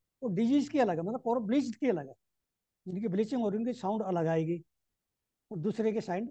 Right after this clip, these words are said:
हेल्दी की साउंड अलग आएगी। इसमें और देखिए स्टैगहोर्न कोरल, स्टैगहोर्न कोरल पूछ लेंगे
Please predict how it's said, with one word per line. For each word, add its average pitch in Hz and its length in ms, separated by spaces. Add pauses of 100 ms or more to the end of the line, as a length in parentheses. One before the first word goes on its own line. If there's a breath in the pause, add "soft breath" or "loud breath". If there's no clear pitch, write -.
(140)
हेल्दी 165 220
की 262 120 (100)
साउंड 185 260
अलग 165 220
आएगी। 139 240 (280)
इसमें 262 380
और 214 220
देखिए 190 360 (240)
स्टैगहोर्न 277 680
कोरल, 208 540 (100)
स्टैगहोर्न 226 640
कोरल 220 220
पूछ 214 220
लेंगे 170 260